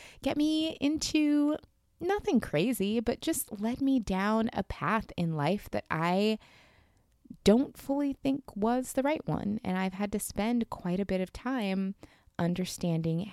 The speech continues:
how to course correct, to get back to that better place and to get back to my values and to feel like I'm living a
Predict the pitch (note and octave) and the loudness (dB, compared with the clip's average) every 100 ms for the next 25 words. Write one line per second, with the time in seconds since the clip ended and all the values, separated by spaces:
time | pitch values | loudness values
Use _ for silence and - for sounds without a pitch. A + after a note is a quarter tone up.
0 | - E3 D3+ D#3 - - - D#3 D3 C#3 | -6 0 2 0 -2 -8 -6 -2 -2 -2
1 | - - A#3 - - - - _ - - | -4 -2 -2 -6 -8 -8 -8 _ -14 -12
2 | - - D#3+ D3 D3 - _ _ _ - | -8 -4 -2 -2 -4 -8 _ _ _ -6
3 | A3 G3 - - F3 - - - - - | -2 -2 -2 -2 -2 0 -4 -4 -8 -10
4 | - - - D#3 D#3 D#3 - E3 D3+ D3 | -8 -8 -4 -2 -2 -4 -4 -2 0 0
5 | D3 - - - - G#3 - - F#3+ D#3+ | -4 -8 -10 -2 2 0 -2 -2 0 2
6 | D3+ - - - - - - E3 D#3+ D3 | 0 -2 -2 -6 -8 -8 -4 -2 0 -2
7 | - D#3+ D#3 D3+ - - D#4 D4+ B3+ - | -2 0 0 -2 -6 -2 6 6 6 0
8 | - F3 F3 E3+ E3+ - - F3+ F3+ F3+ | -2 2 4 2 0 -4 -2 2 2 2
9 | F3 E3+ - D#3 D3+ D3+ | 0 0 0 0 2 0